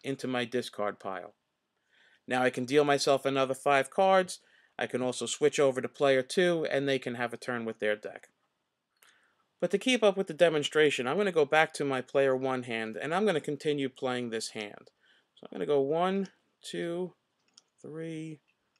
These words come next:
four, five cards. So now I have four coppers showing, and for my four coppers, I'm gonna grab a smithy card, and again, I'm gonna drag my cards into my discard pile.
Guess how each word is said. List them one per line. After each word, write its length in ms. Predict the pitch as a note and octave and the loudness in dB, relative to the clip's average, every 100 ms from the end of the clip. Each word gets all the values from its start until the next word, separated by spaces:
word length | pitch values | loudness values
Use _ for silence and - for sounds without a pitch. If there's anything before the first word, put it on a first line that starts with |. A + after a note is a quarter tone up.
| _ _ _ | _ _ _
four, 520 | B2+ C#3+ C#3 C#3 C3+ _ _ _ _ _ _ _ _ _ - - | -10 -6 -4 -4 -6 _ _ _ _ _ _ _ _ _ -16 -4
five 340 | C3+ C#3 B2+ | 0 2 0
cards. 460 | - A2 G#2+ - - _ _ _ _ _ | -6 -8 -8 -12 -20 _ _ _ _ _
So 140 | D#3 | -4
now 240 | E3+ A3+ | 2 4
I 80 | G#3+ | 4
have 220 | E3+ D#3 - | 4 2 0
four 560 | - G3 G3+ G3+ F#3+ - - | 2 8 10 10 6 -2 -8
coppers 480 | D#3+ D3+ - C#3+ C3+ | -2 0 2 2 2
showing, 520 | - C3 A#2 A2+ A2+ | 0 0 -2 -4 -6
and 160 | B2 A#2 | -8 -4
for 100 | C3 | -2
my 220 | D3+ F3+ | 0 0
four 280 | - E3 D#3 | 0 0 0
coppers, 580 | - C#3+ C#3 C#3 C3+ - | 2 0 2 0 0 -4
I'm 160 | A#2+ | -10
gonna 180 | A#2+ A#2+ | -8 -8
grab 260 | A#2+ C#3 B2 | -2 0 -2
a 60 | |
smithy 440 | B2 - E3 D#3+ D3 | -6 -6 -8 -8 -8
card, 420 | D#3 D3 D#3+ F3+ _ _ _ _ _ A#2+ | -2 -2 -2 -6 _ _ _ _ _ -10
and 160 | B2+ | -6
again, 240 | B2 C#3+ C#3 | -2 -2 -2
I'm 100 | B2 | -4
gonna 160 | A#2 | -6
drag 320 | A2+ C3 D#3 | -2 0 2
my 160 | D3+ D3 | 0 -4
cards 520 | - C#3+ C#3 C#3 C3 | -2 0 0 0 -2
into 200 | C3 - | -12 -8
my 200 | B2+ B2 | -8 -8
discard 560 | A2+ A#2 - G#2+ G#2+ - | -6 -8 -8 -8 -8 -10
pile. 340 | G#2 G#2+ - | -16 -14 -16